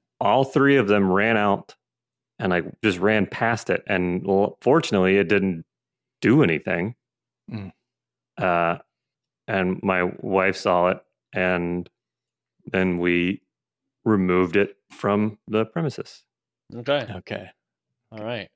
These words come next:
Speaker 3: Wow.
Speaker 1: Could have been a lot worse. I was almost killed.
Speaker 3: Yeah, you
Speaker 1: It's
Speaker 3: could
Speaker 1: a
Speaker 3: have not removed
Speaker 1: miracle
Speaker 3: it.
Speaker 1: that I'm here.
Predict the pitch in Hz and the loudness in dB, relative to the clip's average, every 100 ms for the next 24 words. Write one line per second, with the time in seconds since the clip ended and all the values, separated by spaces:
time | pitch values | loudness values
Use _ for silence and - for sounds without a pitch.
0 | _ - 101 104 87 - _ _ _ - | _ -14 -10 -8 -10 -16 _ _ _ -20
1 | _ 165 170 175 170 160 160 170 160 - | _ 0 2 4 2 2 2 2 -2 -10
2 | - 117 139 147 131 - 139 143 143 135 | -6 -2 2 2 0 -2 2 4 2 0
3 | - 143 139 143 - _ _ _ 120 135 | -2 0 0 -2 -8 _ _ _ -4 2
4 | 110 139 104 104 104 107 110 117 131 131 | 2 2 2 2 2 2 2 2 2 2
5 | 143 120 117 113 131 127 139 | 2 2 2 0 0 2 0